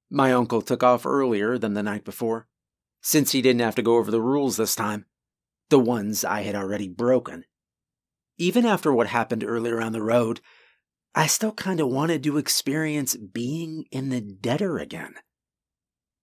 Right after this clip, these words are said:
The curiosity was overwhelming. I dragged the metal rocking chair over from the office porch,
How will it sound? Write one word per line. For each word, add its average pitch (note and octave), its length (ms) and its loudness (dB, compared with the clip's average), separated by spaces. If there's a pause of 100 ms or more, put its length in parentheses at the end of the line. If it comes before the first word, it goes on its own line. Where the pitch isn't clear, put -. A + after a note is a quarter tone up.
(200)
The C3 80 -4
curiosity F#3+ 800 -2
was C#3 160 -2
overwhelming. D3+ 580 -4 (1120)
I D#3 160 4
dragged D3+ 720 2
the B2 100 0
metal B2+ 320 4
rocking A#2 520 2
chair A2 360 0
over A#2+ 380 0
from A2 220 -4
the A2 100 -2
office A#2 380 0
porch, A2+ 500 -2